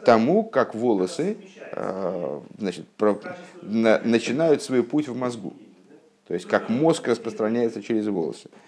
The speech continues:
Шеим гией шеним шах бе-, беасаро хаюс меамоях канейда, шеасарим хал-, халуле-, к-, шеасаро халуло, увесойра халал еш и ника меамоях. Э, что подобно тому, как, э,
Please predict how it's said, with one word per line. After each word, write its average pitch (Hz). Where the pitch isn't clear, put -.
Шеим 175
гией 120
шеним 117
шах 120
бе-, 120
беасаро 117
хаюс 117
меамоях 123
канейда, 123
шеасарим 123
хал-, 117
халуле-, 117
к-, -
шеасаро 123
халуло, 113
увесойра 120
халал 147
еш 135
и 123
ника 135
меамоях. 123
Э, 98
что -
подобно 147
тому, 104
как, -
э, 107